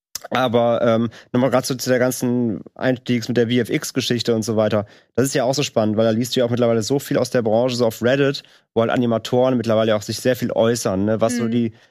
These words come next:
Speaker 1: die Gegebenheiten sind, was so, so, so den ihre täglichen Problemen sind, dass wenn die an, an Filmen arbeiten, dann kommen die wirklich dann irgendwie so gefühlt drei Tage vor der neue Trailer soll erscheinen, kommt wer ins, ins Office gestürmt, sagt, "Ey, äh, wir haben uns alles anders überlegt,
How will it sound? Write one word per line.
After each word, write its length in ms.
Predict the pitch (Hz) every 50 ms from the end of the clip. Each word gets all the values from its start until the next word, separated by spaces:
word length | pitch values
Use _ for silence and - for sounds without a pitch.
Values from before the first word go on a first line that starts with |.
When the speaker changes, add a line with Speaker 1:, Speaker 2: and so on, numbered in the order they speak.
| _ _ -
Speaker 1:
die 60 | 127
Gegebenheiten 640 | 123 123 110 127 139 139 139 120 113 113 104 120 110
sind, 160 | 110 110 101
was 140 | 117 117 -
so, 180 | - 127 117 113
so, 240 | 110 110 113 110 104 -
so 180 | - 120 117
den 300 | 110 101 - - 123 120
ihre 340 | 117 107 120 107 113 117 107 - _ _ _ _ _ _ _
täglichen 760 | - 147 131 135 135 135 123 113 - 120 117 117 117 110 _
Problemen 600 | _ _ - 120 107 117 127 139 147 147 135 113
sind, 260 | 104 101 98 95 98 -
dass 180 | 110 104 - -
wenn 100 | 117 113
die 100 | 117 110
an, 360 | 78 101 110 110 110 110 107 - _ _ _ _ _
an 120 | 117 117 107
Filmen 320 | - - 151 170 180 156
arbeiten, 720 | 92 76 110 113 104 110 110 110 110 110 - 131 135 143 143 _ _ _ _ -
dann 120 | 113 117
kommen 220 | - - 139 139 143
die 100 | 131 131
wirklich 240 | 127 135 - 147 131
dann 260 | - 135 127 127 127 87
irgendwie 160 | 85 127 131
so 100 | 120 127
gefühlt 280 | 120 120 - 139 123
drei 160 | 131 117 123 117
Tage 440 | - 143 135 131 135 135 135 131
vor 540 | 120 - - - 123 123 127 127 123 127 127
der 100 | 107 123
neue 160 | 120 123 123
Trailer 240 | 113 - 131 139 147
soll 120 | - 120 101
erscheinen, 480 | 95 113 - - 110 110 113 120 135 - - - _ _
kommt 180 | - - 123 110
wer 60 | 139
ins, 100 | 131 113
ins 260 | - - - - 120
Office 260 | - 110 - 151 139 -
gestürmt, 360 | - 120 - - 117 117 120
sagt, 140 | 127 120 -
"Ey, 220 | - 147 135 123 113 - _ _ _ _ _ _
äh, 220 | - 127 127 123
wir 80 | 107 139
haben 60 | 135
uns 80 | 135 -
alles 160 | 139 147 143
anders 180 | 147 147 151 147
überlegt, 460 | 151 147 143 143 147 151 147 147